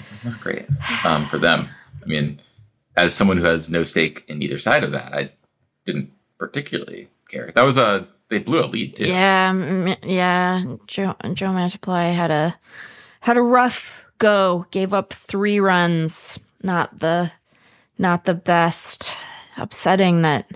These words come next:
Speaker 2: Oh yeah, Chris
Speaker 1: You
Speaker 2: Flexen
Speaker 1: said
Speaker 2: is
Speaker 1: the
Speaker 2: a
Speaker 1: Rockies
Speaker 2: Rocky.
Speaker 1: multiplied their score by two
Speaker 2: Aha!
Speaker 1: on the mound.
Speaker 2: See, that's
Speaker 1: Actually, I
Speaker 2: very,
Speaker 1: don't,
Speaker 2: that's very
Speaker 1: I don't
Speaker 2: good.
Speaker 1: know if he went from three to six or two to
Speaker 2: Oh,
Speaker 1: five.
Speaker 2: oh, that's very, that's very good.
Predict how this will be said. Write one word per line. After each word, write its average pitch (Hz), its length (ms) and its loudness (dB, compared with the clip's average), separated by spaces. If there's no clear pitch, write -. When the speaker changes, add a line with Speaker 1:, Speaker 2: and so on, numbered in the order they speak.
Speaker 2:
Oh 208 100 2
yeah, 247 180 4
Chris - 280 0
Speaker 1:
You - 40 -8
Speaker 2:
Flexen - 280 2
Speaker 1:
said 190 80 6
Speaker 2:
is 170 60 0
Speaker 1:
the 170 60 2
Speaker 2:
a - 20 2
Speaker 1:
Rockies 180 420 2
Speaker 2:
Rocky. 175 100 -6
Speaker 1:
multiplied 85 560 0
their 87 240 -4
score - 300 -4
by 214 160 2
two 220 120 -2
Speaker 2:
Aha! 381 680 0
Speaker 1:
on 214 80 -10
the 220 60 -8
mound. 113 240 -4
Speaker 2:
See, 311 80 -2
that's 339 200 -2
Speaker 1:
Actually, - 180 0
I 107 60 4
Speaker 2:
very, 101 120 -4
Speaker 1:
don't, 101 100 -12
Speaker 2:
that's - 220 -20
very 139 160 -8
Speaker 1:
I 110 40 0
don't 117 40 2
Speaker 2:
good. 131 80 4
Speaker 1:
know 113 80 4
if - 80 -6
he 131 120 2
went 101 220 2
from 90 240 0
three 92 240 -2
to 82 60 -4
six - 400 -4
or - 160 -16
two - 80 -10
to 202 80 -2
Speaker 2:
Oh, - 20 -8
Speaker 1:
five. - 320 -2
Speaker 2:
oh, 208 80 0
that's 185 200 -2
very, - 260 -6
that's 190 260 -2
very 170 280 0
good. 131 220 -2